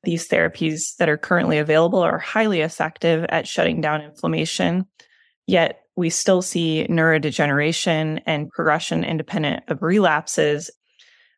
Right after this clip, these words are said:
In summary, several disease-modifying therapies are available, but none of these constitute a cure, and some of them result in increased safety risks, such as infection.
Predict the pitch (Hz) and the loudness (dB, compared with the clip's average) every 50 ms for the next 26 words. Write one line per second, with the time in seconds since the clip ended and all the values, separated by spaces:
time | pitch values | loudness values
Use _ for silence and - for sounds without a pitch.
0 | _ _ _ _ _ _ _ _ _ _ 214 214 220 214 - 202 190 175 170 175 | _ _ _ _ _ _ _ _ _ _ 0 2 2 0 0 0 0 2 2 0
1 | 175 196 190 - - 196 185 190 196 202 190 175 165 - 160 165 165 - 160 156 | 0 -2 -2 0 0 2 2 2 0 0 -2 -4 -6 -4 -6 -6 -2 0 0 2
2 | 151 160 - - 160 - 180 165 - - 160 156 165 - - 165 165 - - 160 | 2 0 0 0 0 0 0 -2 -2 0 0 0 0 0 -2 -4 -2 0 0 0
3 | 147 147 160 151 147 156 170 202 196 202 208 - - _ _ _ _ _ - 185 | 0 0 0 0 0 0 0 0 -2 -2 -4 -6 -12 _ _ _ _ _ 0 0
4 | - - 180 180 196 196 190 190 180 175 160 - - - 160 165 165 - - - | 2 2 2 2 2 0 0 0 0 0 0 -2 -2 -2 -2 -2 -2 -4 -8 -8
5 | - - - 160 160 151 - - - 165 170 160 156 156 175 - _ _ _ _ | -4 -2 0 2 2 0 -2 -2 0 2 2 4 2 0 -2 -6 _ _ _ _
6 | _ _ _ - 185 185 - - 202 202 190 180 170 170 165 160 156 156 160 160 | _ _ _ -2 -2 0 0 2 2 4 4 4 4 2 2 2 2 0 0 2
7 | 170 151 151 - - - - 165 147 - 165 156 - - - 151 151 - - - | 2 2 2 2 0 -2 -4 -4 -2 0 -2 -2 -4 -4 -6 -8 -6 -4 -2 0
8 | 160 170 170 - 151 147 143 143 139 147 143 - - - - 165 - - - - | 0 0 0 -2 -2 0 2 2 2 0 0 -4 -2 -2 -2 -2 0 -4 -4 -4
9 | - - 143 - - - - - - - - - - - 208 - | -2 -4 -4 -2 -4 -4 -4 -4 -6 -6 -4 -4 -4 -6 -6 -10